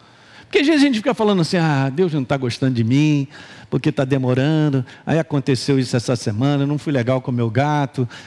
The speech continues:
Acho que ele interrompeu o que ele quer pra fazer na minha vida." Aham. Vá comigo agora aqui, Apocalipse capítulo nove. Vou te mostrar algo, hein? Hum.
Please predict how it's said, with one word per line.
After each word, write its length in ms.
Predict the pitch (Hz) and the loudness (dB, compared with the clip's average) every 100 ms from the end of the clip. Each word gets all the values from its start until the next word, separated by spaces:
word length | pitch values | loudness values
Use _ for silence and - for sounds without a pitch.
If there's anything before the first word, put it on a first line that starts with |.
| - | -10
Acho 180 | - 123 | -8 -4
que 80 | 139 | -2
ele 100 | 123 | -2
interrompeu 640 | 120 143 120 110 127 131 | 0 0 0 -2 0 0
o 40 | |
que 80 | 110 | 0
ele 100 | 120 | -4
quer 180 | 104 117 | -2 -4
pra 120 | 110 | -4
fazer 320 | 107 110 104 | -8 -6 -2
na 120 | 113 107 | 0 0
minha 180 | 110 | 0
vida." 520 | 101 110 151 147 120 117 - - - - | 0 2 2 2 0 -4 -12 -20 -20 -4
Aham. 600 | 113 107 123 151 147 135 - _ _ _ _ _ _ _ _ _ _ _ _ _ _ _ _ _ | -2 0 2 2 0 -2 -6 _ _ _ _ _ _ _ _ _ _ _ _ _ _ _ _ _
Vá 120 | 135 | -4
comigo 320 | 160 147 151 139 | 0 2 2 2
agora 220 | 131 135 | 0 -2
aqui, 140 | 117 | 0
Apocalipse 580 | 120 104 160 147 156 - | -2 0 -2 2 0 0
capítulo 460 | 147 120 151 - 127 | -4 -2 -4 -2 0
nove. 360 | 113 107 98 107 - _ _ _ | 2 0 -2 -10 -18 _ _ _
Vou 80 | 117 | -8
te 100 | 139 | -2
mostrar 400 | 139 120 - 127 | -2 0 0 0
algo, 340 | 120 127 120 | 0 0 0
hein? 120 | 127 - _ _ _ _ _ _ _ _ _ _ _ _ _ - | -2 -4 _ _ _ _ _ _ _ _ _ _ _ _ _ -8
Hum. 180 | 123 113 | -4 -4